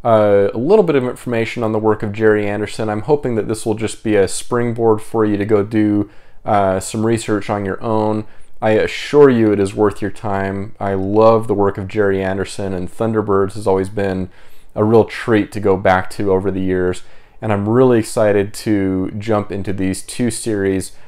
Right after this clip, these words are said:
uh, Supercar and, uh, Fireball X L five.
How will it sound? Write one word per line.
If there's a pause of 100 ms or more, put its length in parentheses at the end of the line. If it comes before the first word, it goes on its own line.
(280)
uh,
Supercar
and,
uh,
Fireball
X
L
five.